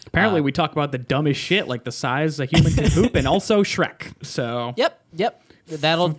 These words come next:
Speaker 1: free,
Speaker 2: that sh-
Speaker 1: free game.
Speaker 2: Yeah, that shows you it's literally, literally free game, open season. Go ahead and type whatever you want down there, uh, as long as it's not super crazy. Uh,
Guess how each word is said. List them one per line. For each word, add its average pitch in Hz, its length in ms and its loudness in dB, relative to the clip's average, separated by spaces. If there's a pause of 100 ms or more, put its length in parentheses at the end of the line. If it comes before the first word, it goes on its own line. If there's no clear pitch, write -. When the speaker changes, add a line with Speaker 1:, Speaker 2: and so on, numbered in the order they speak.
Speaker 1:
free, 160 100 2
Speaker 2:
that 180 120 0
sh- - 60 -6
Speaker 1:
free 220 160 2
game. 185 460 -2
Speaker 2:
Yeah, 175 200 0
that 143 180 -4
shows 202 260 -2
you 180 160 0
it's 151 240 -4
literally, 165 640 -2
literally 175 460 0
free 170 240 -2
game, 143 360 -2
open 139 240 -4
season. 123 540 -4 (580)
Go 143 160 -2
ahead 165 220 -2
and 160 100 -8
type 180 180 -4
whatever 180 240 -2
you 185 100 -2
want 180 220 -4
down 110 240 -6
there, 101 340 -10
uh, 110 180 -4
as 110 80 -8
long 123 180 -6
as 123 80 -6
it's 123 160 -10
not 131 280 -2 (300)
super 175 320 -8
crazy. 113 580 -8 (520)
Uh, 110 680 -2